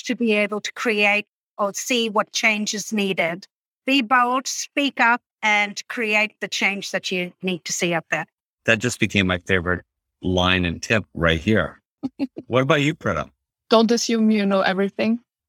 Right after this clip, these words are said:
Speaker 3: Stay curious and listen to your customers internally as well as externally, and adjust. Adjust daily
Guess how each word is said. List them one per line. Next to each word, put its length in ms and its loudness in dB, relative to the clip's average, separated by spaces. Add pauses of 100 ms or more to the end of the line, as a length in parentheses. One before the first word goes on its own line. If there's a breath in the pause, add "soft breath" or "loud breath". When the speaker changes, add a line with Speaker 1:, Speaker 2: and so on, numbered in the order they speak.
(100)
Speaker 3:
Stay 320 0 (120)
curious 600 0
and 240 0
listen 720 0 (400)
to 140 0
your 220 2
customers 840 -2 (400)
internally 680 2 (100)
as 180 0
well 140 0
as 160 -6
externally, 640 -2 (380)
and 160 0
adjust. 460 -4 (400)
Adjust 420 -4
daily 420 0